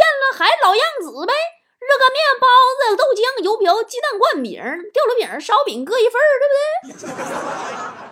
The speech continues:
<laughs> 哎呦喂！当时看那帅哥啊，盯坨坨那个眼神儿啊。 <laughs> 刚才啊，我听见坨坨跟她这个新男朋友聊天儿，那男的问她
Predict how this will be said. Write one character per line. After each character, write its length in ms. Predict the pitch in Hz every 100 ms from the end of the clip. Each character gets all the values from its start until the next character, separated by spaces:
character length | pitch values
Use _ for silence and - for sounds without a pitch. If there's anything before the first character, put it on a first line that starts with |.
| -
<laughs> 0 |
哎 60 | 320
呦 180 | 330
喂！ 400 | 330 330 330 277
当 160 | 233 269
时 100 | 262
看 240 | 277 269
那 140 | 269 262
帅 260 | 262 262
哥 200 | 214 208 185
啊， 300 | 180 139 107
盯 260 | 196 240 226
坨 200 | 220 190
坨 40 |
那 80 | 220
个 80 | 220
眼 160 | 202
神 140 | 190 208
儿 140 | -
啊。 140 | 170 -
<laughs> 40 | - - - - - - - - - - - 262 - _ - _ _ _ _ _ _ _
刚 160 | - 349
才 280 | 359 196 214
啊， 300 | 214 123 _
我 140 | 226 220
听 160 | 269
见 100 | 285
坨 120 | 277
坨 100 | 233
跟 80 | 262
她 100 | 254
这 80 | 254
个 80 | 254
新 160 | 254
男 180 | 233 226
朋 200 | 247 170
友 80 | 196
聊 180 | 190 190
天 180 | 190 143
儿， 140 | _ -
那 100 | 226
男 160 | 151
的 80 | 190
问 180 | 226 202
她 180 | -